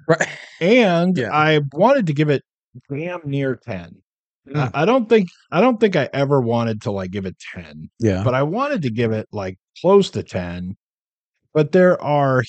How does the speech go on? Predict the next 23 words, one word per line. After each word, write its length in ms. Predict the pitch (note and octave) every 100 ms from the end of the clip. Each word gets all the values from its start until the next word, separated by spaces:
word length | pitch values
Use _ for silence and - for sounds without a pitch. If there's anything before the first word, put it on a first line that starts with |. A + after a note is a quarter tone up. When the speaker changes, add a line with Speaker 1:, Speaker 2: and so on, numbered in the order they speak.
| - F3+
Speaker 2:
huge 560 | G#3 A3+ A#3 F#3+ D#3+
chunks 420 | - F3+ F3 F3 D3
of 80 |
this 220 | A2 G2+ G#2
movie 580 | G2 F#2 F#2 F#2 F#2 - _ _ _ -
that 120 | C#3+
I 80 | C#3+
really 580 | C3+ G#2+ A#2 A#3 B3+ B2+
loved 680 | G#2 D#3+ C#3+ C#2+ _ _ _ _ _
and 120 | B2 B2
I 100 | A#2 -
thought 260 | E3+ F3 B2+
were, 360 | B2 A2+ A#2 _ _ _ _ _
were 420 | A#2+ A#2 A2 A#2+ -
actually 460 | C#3+ G#3 - A3+
just 220 | B2+ B2 -
insanely 760 | A2+ G2 - A2 C#3+ F#3+ G#2 E2+
good. 380 | A2 E3+ - _
Speaker 1:
Yeah. 280 | - G#2+ G#2 -
Speaker 2:
They 120 | B2 B2+
were, 300 | C#3 C#3 C#3 -
they 160 | C3
were 160 | C3+